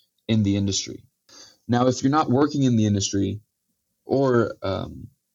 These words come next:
on the outside looking in, maybe you're a college student or, um, someday you are interested in working in tech or interest-, interested in a career in software engineering, maybe working at Google or something like that. This could also be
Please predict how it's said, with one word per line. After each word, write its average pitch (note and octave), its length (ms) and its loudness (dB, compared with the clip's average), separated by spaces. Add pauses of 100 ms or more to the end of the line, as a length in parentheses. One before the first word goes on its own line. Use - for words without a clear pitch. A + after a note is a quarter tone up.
(120)
on A2+ 120 2
the G#2+ 120 4
outside G#2+ 320 0
looking C#3 320 0
in, C#2 180 -8 (340)
maybe C3 260 4
you're A#2+ 200 4
a G#2 40 0
college B2 400 0
student - 480 -8
or, F#2+ 560 -6
um, F2+ 320 -16 (400)
someday A#2+ 420 0
you G#2+ 420 0
are G#2+ 140 -2
interested G#2+ 320 -4
in G2+ 80 -6
working A#2 320 -4
in F#2+ 140 -6
tech - 320 -14
or F#2+ 120 -4
interest-, A2+ 480 -6 (240)
interested A#2 460 -4
in G#2 180 -2 (540)
a F#2+ 260 -4
career G#2 260 -2
in F#2+ 60 -6
software A2+ 440 -2
engineering, F2+ 440 -8 (200)
maybe G2 260 -2
working G2+ 380 -4
at F2+ 100 -8
Google A2 340 2
or F2 40 -6
something D#2 340 -12
like C#2 200 -18
that. C#2 200 -14 (720)
This E3+ 180 -2
could D3 120 -4
also D#3 260 -2
be A2 380 0